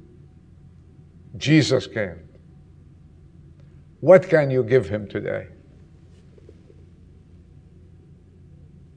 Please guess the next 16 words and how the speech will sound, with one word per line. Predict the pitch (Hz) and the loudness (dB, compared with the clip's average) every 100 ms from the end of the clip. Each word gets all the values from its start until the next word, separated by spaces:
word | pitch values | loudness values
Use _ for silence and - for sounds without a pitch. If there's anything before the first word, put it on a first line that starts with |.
| - - - | -20 -20 -6
Will | 120 131 | -4 -2
you | 120 | -2
give | 104 110 | -2 -2
him | 104 101 | -4 -4
your | 95 | -4
love? | 92 87 90 85 80 - - - - - - - - - - - - - - - - - - | -4 -6 -10 -12 -20 -20 -20 -20 -20 -20 -20 -20 -20 -20 -20 -20 -20 -20 -20 -20 -20 -20 -16
Will | 107 101 | -10 -8
you | 101 | -6
give | 95 101 | -6 -6
him | 92 90 | -10 -14
your | 90 | -12
compassion? | 85 82 80 - 78 82 90 80 76 - - - - - - - - - - - - - - | -14 -16 -18 -16 -16 -18 -18 -20 -20 -20 -20 -20 -20 -20 -20 -20 -20 -20 -20 -20 -20 -18 6
Will | 175 | 8
you | 220 214 | 8 8
go | 196 208 | 6 6
out | 202 214 220 | 6 6 4